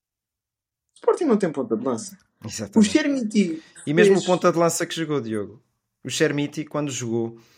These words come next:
Speaker 2: nunca conseguiu ganhar a frente do defesa central num cruzamento. Nunca, nunca. Isso é o primeiro passo. Eu, eu, eu adoro ver aqueles, aquelas antecipações, aqueles rasgos de ponta de lança mesmo.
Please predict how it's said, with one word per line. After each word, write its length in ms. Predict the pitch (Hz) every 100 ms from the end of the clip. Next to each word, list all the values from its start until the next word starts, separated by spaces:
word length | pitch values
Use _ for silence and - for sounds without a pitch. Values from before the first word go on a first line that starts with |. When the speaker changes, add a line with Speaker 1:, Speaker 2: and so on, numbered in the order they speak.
| _ -
Speaker 2:
nunca 380 | 139 175 170 165
conseguiu 400 | 170 156 - 165
ganhar 320 | 156 156 151
a 60 | 131
frente 680 | - - 156 147 127 -
do 80 | 110
defesa 280 | 113 135 120
central 360 | - 123 123 127
num 120 | 123
cruzamento. 560 | 120 120 117 110 101 -
Nunca, 360 | 151 220 185 160
nunca. 340 | 175 143 101 - _ -
Isso 180 | 160 240
é 20 |
o 40 |
primeiro 300 | 220 196 180 -
passo. 320 | 123 - 131
Eu, 140 | 135 139 147
eu, 60 | 131
eu 240 | 127 135
adoro 220 | 135 143 123
ver 160 | 139
aqueles, 340 | 139 139 117 - - - -
aquelas 260 | 143 139
antecipações, 720 | 139 139 120 120 - 147 127 110
aqueles 260 | 117 131
rasgos 360 | 110 139 135 120
de 80 | -
ponta 240 | 135 131
de 60 | 120
lança 300 | 127 120 117
mesmo. 280 | 113 110